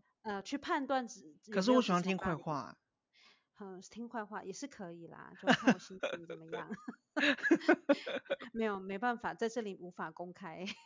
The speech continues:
Speaker 1: <laughs> 指名道姓，
Speaker 2: 哦，没关系啊，
Speaker 1: <laughs> 对，
Speaker 2: 我们会有化名之类的。
Speaker 1: 对。没错，嗯。
Speaker 2: 啊，你要说的是？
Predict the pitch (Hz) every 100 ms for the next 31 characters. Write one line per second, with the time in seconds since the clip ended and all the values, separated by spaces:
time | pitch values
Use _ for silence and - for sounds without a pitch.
0 | - 254 214 - - 180 165 147 147 156
1 | 180 - 175 170 160 156 151 156 160 175
2 | 185 - 165 156 196 214 151 214 180 151
3 | 139 135 127 156 147 147 139 - - 208
4 | 214 - - - 180 175 - 160 - -
5 | _ _ 180 208 196 _ _ _ _ -
6 | 208 180 160 156 175 156 135 - 143 135
7 | 131 139